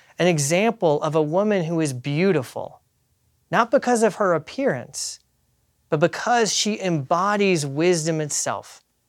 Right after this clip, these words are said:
because she lives well in the world.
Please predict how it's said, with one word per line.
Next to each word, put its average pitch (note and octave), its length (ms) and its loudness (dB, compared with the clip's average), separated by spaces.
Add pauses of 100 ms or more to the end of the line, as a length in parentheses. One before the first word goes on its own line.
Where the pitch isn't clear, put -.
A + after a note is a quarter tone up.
(140)
because - 320 2
she G3+ 280 2
lives F#3 640 4 (300)
well D3+ 460 2
in C#3 180 -6
the C3 80 -2
world. B2+ 500 -4